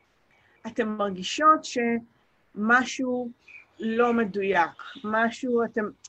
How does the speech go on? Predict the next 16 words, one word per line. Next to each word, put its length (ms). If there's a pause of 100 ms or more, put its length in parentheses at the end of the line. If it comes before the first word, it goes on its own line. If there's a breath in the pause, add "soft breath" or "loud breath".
(380)
כי 120
קשה 420 (100)
לכם 280
לזוז. 440 (600 soft breath)
אתן 240
רוצות 600
הרבה 280
דברים, 500 (100)
אבל 360 (100)
לא 180
מצליחות 480
לעשות 380 (140)
אפילו 280
עשירית 540
מכמות 480
הרצונות 680